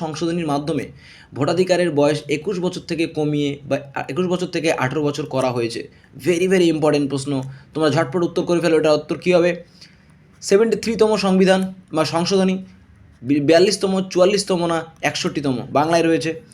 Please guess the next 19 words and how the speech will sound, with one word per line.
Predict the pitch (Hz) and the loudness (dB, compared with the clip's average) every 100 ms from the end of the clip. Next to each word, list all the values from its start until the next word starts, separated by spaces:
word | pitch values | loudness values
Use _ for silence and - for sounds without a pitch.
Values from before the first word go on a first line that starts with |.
| - - - | -20 -20 -4
তো | 180 | -2
এটা | 185 | 0
সঠিক | 196 190 | 2 2
অ্যান্সার | 196 196 190 | 2 0 0
কী | 196 | 2
হবে? | 196 196 190 - - - | 4 2 -2 -14 -20 -8
এটা | 139 165 | -4 -2
সঠিক | 165 156 151 | -2 0 0
অ্যান্সার | 143 151 | 0 0
হয়ে | 143 | 0
যাবে | 135 | 0
অপশন | 135 147 | -2 -2
নাম্বার | 139 135 135 | 0 0 0
ডি, | 135 131 - - - 135 | -2 -4 -12 -20 -6 -4
একষট্টিতম | - - 214 185 202 202 - | -4 -4 -4 -2 -2 -2 -2
সংশোধনীতে | 151 185 226 196 185 160 151 | -4 -2 0 0 0 2 0
আমাদের | 143 139 135 | 0 -2 -2
কী | 147 | 2
হয়েছে? | 139 135 | 2 2